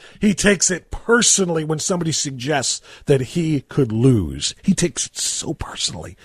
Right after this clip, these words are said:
It cuts him to his heart. And that's why he fights so hard. And that's why I do feel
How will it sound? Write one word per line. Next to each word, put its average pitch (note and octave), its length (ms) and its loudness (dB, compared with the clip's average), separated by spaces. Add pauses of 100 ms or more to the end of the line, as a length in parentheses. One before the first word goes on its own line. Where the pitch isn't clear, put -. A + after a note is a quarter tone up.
(160)
It G#2+ 200 -8
cuts - 400 -2
him D#3 120 2
to C3+ 140 0
his A2+ 140 -2
heart. F2 260 -4 (840)
And B2 120 -6
that's C#3+ 180 0
why B2+ 120 2
he B2 100 2
fights A2 280 0
so G2+ 120 0
hard. F2 260 -2 (720)
And B2 140 -4
that's B2+ 180 0
why B2 320 4
I B2 140 -2
do C#3 180 4
feel A2+ 420 0